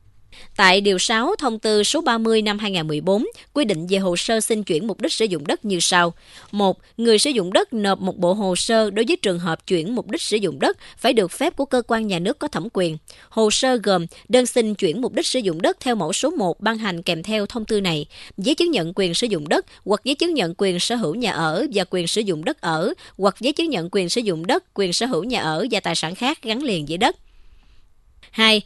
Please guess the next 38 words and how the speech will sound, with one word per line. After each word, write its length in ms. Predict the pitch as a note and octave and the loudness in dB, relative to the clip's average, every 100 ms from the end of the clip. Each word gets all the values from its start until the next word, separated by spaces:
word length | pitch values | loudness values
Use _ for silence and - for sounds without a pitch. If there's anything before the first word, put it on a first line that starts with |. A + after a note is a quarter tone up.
| _ | _
hồ 220 | - B3 | 4 4
sơ 200 | B3+ C4+ | 6 4
trình 240 | B3 G#3+ | 4 2
Ủy 120 | F#3+ A#3+ | 2 2
ban 140 | C4 | 2
Nhân 200 | A#3 A3 | 0 2
dân 220 | G#3+ G#3 | 0 2
cấp 160 | G#3 E4+ | 0 0
có 100 | G3+ | -2
thẩm 180 | A#3 F#3+ | -2 -4
quyền 200 | A3 F#3+ F3 | 0 0 0
quyết 180 | E4 | 0
định 280 | G3+ D#3 E3+ | 0 -4 -2
cho 140 | G#3+ G3+ | -2 0
phép 280 | C#4+ F#4 - | -2 -4 0
chuyển 220 | E3+ A3+ | -2 0
mục 140 | G3 | -2
đích 100 | B3+ | -2
sử 140 | - A#3 | -2 -2
dụng 240 | F#3+ D#3 | -2 -2
đất 180 | C4+ - | -4 0
gồm 280 | F#3+ F3+ E3 - - _ | 0 0 -2 -12 -20 _
các 140 | E4 | -4
giấy 120 | C#4+ E4+ | -2 0
tờ 260 | G#3 F3+ E3+ | 2 2 2
quy 140 | A#3+ | 0
định 160 | F#3+ D#3 | 0 -2
tại 120 | F#3 | -6
khoản 240 | - F3 | -4 -6
một 320 | C#4 F3 - - | -2 -4 -6 -6
điều 180 | F3+ | -4
này, 260 | F3 F3+ E3 - - | 0 0 -2 -6 -2
biên 180 | A#3+ A#3 | 0 2
bản 220 | G3+ A3+ | 0 -2
xác 220 | - D#4+ | -4 -2
minh 240 | B3 G#3+ | -2 -2
thực 160 | G#3 - | -4 -4
địa, 300 | F3 D#3 | -2 0